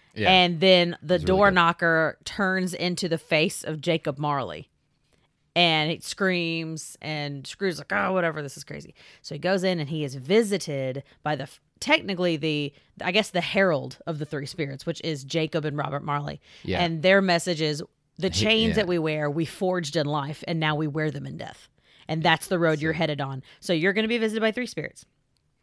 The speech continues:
Speaker 2: So he goes to bed. He's like, "Whatever. This is just, like, digestion. This is stupid." And the first ghost he is vis-, visited by is the ghost of Christmas past, and is a little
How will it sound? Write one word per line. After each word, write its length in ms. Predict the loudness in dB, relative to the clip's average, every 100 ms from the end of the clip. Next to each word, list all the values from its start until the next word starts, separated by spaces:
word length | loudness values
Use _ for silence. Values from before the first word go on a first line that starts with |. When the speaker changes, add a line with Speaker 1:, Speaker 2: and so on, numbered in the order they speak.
| -20 -4
Speaker 2:
So 300 | -2 -2 -6 _ _ _ _
he 100 | -6
goes 160 | -2 -2
to 80 | 2
bed. 240 | 4 4
He's 100 | 0
like, 120 | -2
"Whatever. 520 | 2 6 6 4 0 -4
This 180 | -8 -6
is 80 | -4
just, 240 | -4 -2
like, 180 | -4 -8 _ _ _ _ -20 -12 -2
digestion. 720 | 0 0 -4 -4 -4 -4 -6
This 160 | -10 -10
is 120 | -8
stupid." 420 | -6 -6 -6 -10 -14 -20 -20 _
And 400 | -4 0 0 -2 -4
the 140 | -4
first 480 | -2 2 2 2 -2
ghost 400 | -2 0 -4 -8
he 120 | -4
is 120 | -4 -4
vis-, 380 | -6 -6 -12 -8
visited 460 | -6 -4 -6 -8 -8
by 320 | -6 -6 -6 _ _ -20 -12
is 340 | 0 2 2 0
the 120 | -4
ghost 380 | 0 0 -2 -8
of 100 | -10
Christmas 400 | -10 -10 -12 -14
past, 400 | -10 -10 -10 -12
and 80 | -8
is 160 | -6 -4
a 120 | -4
little 560 | -2 -2 0 0 -2